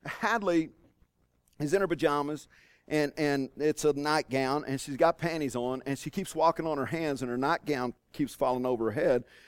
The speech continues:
And then her older sister, Emma, is the ornery, just so you know, and Emma will come up and just go, "Back!" Slap her right on the hind end. You know, "Stop it!" And they're going, "I'm trying to give a devotional." So I'm like, "Guys, I'm talking about commitment. Y'all sit down."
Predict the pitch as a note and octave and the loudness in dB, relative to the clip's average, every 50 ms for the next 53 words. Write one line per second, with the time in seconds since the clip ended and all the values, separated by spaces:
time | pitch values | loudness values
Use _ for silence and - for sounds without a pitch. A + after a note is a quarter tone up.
0 | - - - D3 E3 E3+ E3 D#3+ D3 C#3 D3+ C#3 - - G3 A#3 C4 G#3 F3 - | -16 -6 -2 0 0 2 2 2 2 4 4 4 4 2 2 2 2 0 -4 -4
1 | - - C3 - - - C3+ - - F3 F#3+ E3 B2+ A2 B2 D3 - _ - - | -2 -2 -2 -2 -2 -4 -4 -4 -2 -2 -2 0 0 -2 -2 -4 -8 _ -12 -6
2 | - D3 C#3+ A#2+ - C#3+ C3+ D#3 - D3 C#3+ B2+ B2+ B2+ B2+ C#3+ D3+ - _ _ | -4 -4 -4 -4 -4 -6 -6 -4 -4 -2 -2 -2 -2 -2 -4 -6 -8 -14 _ _
3 | _ _ _ _ _ _ _ _ - A#2 - - E3 E3 D#3+ C#3+ C3 A#2+ A#2 A#2 | _ _ _ _ _ _ _ _ -14 -10 -6 -4 -2 -2 0 0 2 2 0 0
4 | - - A#2 B2+ C3 D#3 F3+ D#3+ C3 A#2+ - - D#3 D3 C#3 C3 - B2+ A2+ G#2 | -2 -4 -6 -6 -4 -4 -4 -2 -4 -4 -6 -6 -8 -6 -6 -6 -6 -8 -10 -10
5 | - - F#2+ - _ _ _ - - - - A#3+ A3 - _ _ _ _ _ _ | -12 -16 -20 -20 _ _ _ -8 -6 -6 -6 -6 -8 -12 _ _ _ _ _ _
6 | _ _ - - E3+ C#3 C#3+ - A2 A2+ C#3 C3+ D3+ C#3 C3 C3 B2 A#2+ C3 A#2+ | _ _ -8 -4 -4 -2 -2 -4 -6 -4 -4 -4 -4 -4 -4 -4 -4 -6 -6 -6
7 | A#2 A2 A2+ A2 - - _ _ _ _ _ _ _ _ _ _ - A#2+ B2 B2 | -6 -8 -10 -12 -14 -16 _ _ _ _ _ _ _ _ _ _ -8 -6 -6 -6
8 | B2+ C3 - - - - - - - C4 C#4+ C#4+ D4+ D4+ C#4+ C#4+ C4+ C4+ C4+ B3+ | -6 -8 -10 -10 -12 -6 0 2 2 4 4 4 2 4 4 4 4 4 2 2
9 | A#3+ A3+ G#3 _ _ _ - - - _ - D#3+ E3+ E3+ E3+ G3 F3 E3+ E3+ - | 0 0 -2 _ _ _ -20 -20 -12 _ -4 -2 0 0 0 0 0 -2 -2 -4
10 | - - - - - F#3 E3+ F3 D#3+ C#3 C3 B2+ A#2+ D3 C3+ B2 - - A#2 F2+ | -6 -6 -6 -6 -2 2 2 4 4 2 0 2 4 4 4 4 2 -6 -14 -16
11 | - _ _ _ _ _ _ _ _ _ _ _ _ _ _ _ _ _ _ _ | -18 _ _ _ _ _ _ _ _ _ _ _ _ _ _ _ _ _ _ _
12 | _ _ _ _ _ _ _ _ _ _ _ _ _ _ _ _ _ _ _ _ | _ _ _ _ _ _ _ _ _ _ _ _ _ _ _ _ _ _ _ _
13 | _ _ _ _ - - C#3+ D3+ D#3+ D#3 D3+ D3+ G3 G#3 G3 F3 D#3+ - G#3+ G#3 | _ _ _ _ -8 -6 -4 -2 0 0 0 0 0 0 0 0 -2 -2 -4 -2
14 | F#3 E3 C#3+ C3 - - D3 D3+ D#3+ - A#2+ B2 - D#3 F3+ G3 - - - - | -2 0 -2 -2 -2 -4 -4 -2 -2 -2 -2 -2 -2 -2 -2 -2 -2 2 6 8
15 | C4 C4 - - G#3+ A3 A#3 G3 C#3 G2+ | 8 8 8 4 2 4 4 2 0 -2